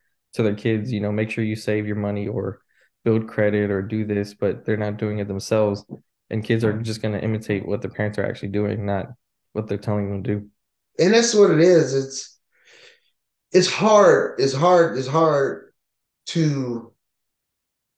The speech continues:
Speaker 2: tell somebody to do something that you're not doing. And, and this is what I mean. You might come great with a great opening speech, you know? Let's use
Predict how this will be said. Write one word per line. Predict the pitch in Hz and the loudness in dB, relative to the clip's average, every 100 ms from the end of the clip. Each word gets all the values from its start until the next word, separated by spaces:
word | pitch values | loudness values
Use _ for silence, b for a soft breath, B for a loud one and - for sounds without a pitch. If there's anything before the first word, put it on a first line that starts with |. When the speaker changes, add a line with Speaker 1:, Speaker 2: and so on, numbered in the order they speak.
| _ _ _ _ _ _ _ _ _ _ _ _ _ | _ _ _ _ _ _ _ _ _ _ _ _ _
Speaker 2:
tell | 185 208 202 | 4 6 6
somebody | 170 156 139 131 | 4 6 4 2
to | 120 | -2
do | 117 160 | -2 -2
something | 156 131 120 117 | 2 0 0 -2
that | 110 - | -2 -4
you're | 107 123 120 | -6 -4 -2
not | 107 104 | -4 -6
doing. | 101 - - | -8 -8 2
And, | 151 151 - | 4 4 4
and | 170 | 4
this | 202 | 4
is | 185 | 4
what | 165 | 2
I | 139 | 4
mean. | 127 - 143 | 0 -2 -2
You | 226 208 180 180 | -4 -2 -2 0
might | 185 - | 0 -2
come | 185 180 165 - 117 | -2 -2 -4 -8 -2
great | 160 180 - | 0 0 -2
with | 151 - | -8 -4
a | 123 104 | -6 -2
great | 151 165 165 | -2 0 0
opening | 165 156 139 | 0 -2 -8
speech, | - 165 - - _ | -10 -14 -14 -20 _
you | 120 | -14
know? | 123 151 - - _ _ - | -12 -12 -16 -20 _ _ 0
Let's | 151 160 | 2 4
use | 165 147 - | 4 2 -2